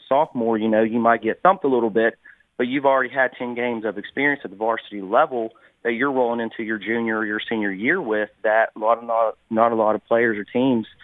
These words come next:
can say that they have. And then on the outside of our defense, you know, we have coverage guys like Hayden Myers, who's also a quarterback, who's a junior, you know, Riley Dennis, Braden Neff, Jessup Higgins, all guys who have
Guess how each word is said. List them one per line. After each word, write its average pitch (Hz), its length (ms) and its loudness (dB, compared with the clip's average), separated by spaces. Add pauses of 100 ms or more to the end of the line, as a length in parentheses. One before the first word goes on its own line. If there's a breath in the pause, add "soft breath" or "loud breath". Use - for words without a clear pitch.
(360 loud breath)
can 110 180 0
say 117 120 4
that 107 120 -4
they 104 140 -2
have. 123 420 -2 (160)
And 120 160 4
then 123 140 4
on 123 140 4
the 117 100 0
outside 123 440 4
of 110 140 0
our 107 140 2
defense, 117 540 0
you 107 80 -2
know, 104 320 0 (440 loud breath)
we 110 60 -4
have 107 140 2
coverage 110 320 0
guys 110 260 2
like 107 260 -2
Hayden 107 220 2
Myers, 117 380 4
who's 98 120 -8
also 98 260 -2
a 95 100 -2
quarterback, 123 680 2
who's 113 200 0
a - 20 -2
junior, 104 500 0 (400 soft breath)
you 113 60 0
know, 113 140 4
Riley 107 360 2
Dennis, 113 460 0 (500)
Braden 110 380 0
Neff, 107 400 4
Jessup 110 300 -4
Higgins, 110 300 -2 (100)
all 147 260 2
guys 131 380 2 (100)
who 123 120 2
have 113 200 0